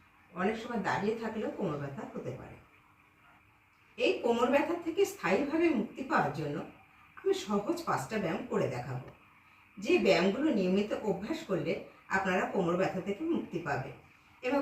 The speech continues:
কোমর ব্যথা বারবার আর ফিরে আসবে না। তাহলে চলুন ব্যায়ামগুলো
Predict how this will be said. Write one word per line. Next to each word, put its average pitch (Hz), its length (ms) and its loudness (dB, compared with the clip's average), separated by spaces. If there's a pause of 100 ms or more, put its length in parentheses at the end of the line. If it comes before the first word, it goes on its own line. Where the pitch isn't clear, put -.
কোমর 233 260 2
ব্যথা - 340 2 (400)
বারবার 214 340 6 (100)
আর - 80 2 (120)
ফিরে 220 220 4 (120)
আসবে 135 300 -4
না। - 80 -8 (800)
তাহলে 214 300 4 (120)
চলুন 254 260 2 (100)
ব্যায়ামগুলো 165 400 0